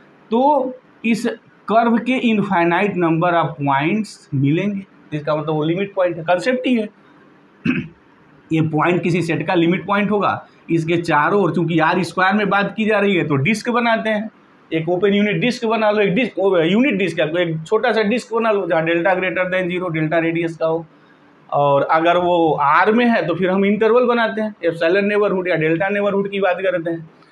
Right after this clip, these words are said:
लेकिन अगर आर स्क्वायर में बात है, तो फिर वो डिस्क बनेगा। अब किसी point के round अगर हम disk बनाते हैं, तो curve के infinite numbers of the point collect, अ, मिलेंगे उसमें,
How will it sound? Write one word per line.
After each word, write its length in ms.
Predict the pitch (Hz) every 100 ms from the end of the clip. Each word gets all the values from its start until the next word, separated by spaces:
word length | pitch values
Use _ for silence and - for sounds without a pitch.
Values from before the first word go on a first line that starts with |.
| _ -
लेकिन 200 | 170 196
अगर 160 | 196 170
आर 260 | 170 220
स्क्वायर 300 | 220 220 214
में 120 | 220
बात 180 | 214 202
है, 140 | 165 143
तो 80 |
फिर 100 | 139
वो 100 | 139
डिस्क 320 | 131 185 202 202
बनेगा। 480 | 202 196 180 180 - - - - _ _ - - -
अब 220 | 233 247
किसी 260 | 240 233 285
point 440 | 196 240 247 254
के 80 | 233
round 240 | 226 240
अगर 80 | 240
हम 200 | 226 214
disk 280 | 175 214 220
बनाते 440 | 190 180 180 170
हैं, 100 | 226
तो 100 | 233
curve 280 | - 180 175
के 260 | 170 185 175
infinite 400 | 170 175 185 175
numbers 380 | 170 175 170 165
of 120 | 165
the 120 | 165
point 280 | 160 160 165 -
collect, 320 | 147 175 - 151
अ, 180 | 131
मिलेंगे 420 | 123 156 170 226 208
उसमें, 300 | 202 202